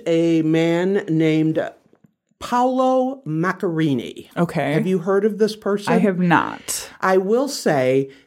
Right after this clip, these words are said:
Speaker 1: that after I chose this topic, lo and behold, about, oh, a few weeks before we're recording,
Speaker 2: Yes.
Speaker 1: something came out on Netflix, a three-part Netflix.
Speaker 2: You were looking into it first, for
Speaker 1: I
Speaker 2: the
Speaker 1: was
Speaker 2: record.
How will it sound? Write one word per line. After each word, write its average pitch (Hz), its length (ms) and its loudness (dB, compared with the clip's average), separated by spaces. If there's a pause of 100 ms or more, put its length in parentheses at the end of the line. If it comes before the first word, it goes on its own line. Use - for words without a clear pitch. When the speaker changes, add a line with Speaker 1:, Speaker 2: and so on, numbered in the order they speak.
(100)
Speaker 1:
that 160 260 0
after 208 600 0
I 170 240 0
chose 202 560 -2
this 190 280 0
topic, 123 880 -2 (600)
lo 185 240 0
and 226 120 0
behold, 190 520 0
about, 165 840 0
oh, 170 320 2
a 151 80 -2
few 214 260 0
weeks 196 320 -2
before 175 460 -2
we're 165 280 2
recording, 165 1000 0
Speaker 2:
Yes. - 720 -4 (160)
Speaker 1:
something 196 520 2
came 185 300 0
out 165 260 0
on 151 300 2
Netflix, 170 680 -2
a 147 140 0
three-part 170 880 -2 (500)
Netflix. 165 800 -2
Speaker 2:
You 247 280 0
were 440 220 2
looking 254 300 2
into 208 240 2
it 170 180 0
first, - 640 -4
for 175 100 -4
Speaker 1:
I 185 80 2
Speaker 2:
the 185 80 2
Speaker 1:
was 220 200 2
Speaker 2:
record. 226 120 2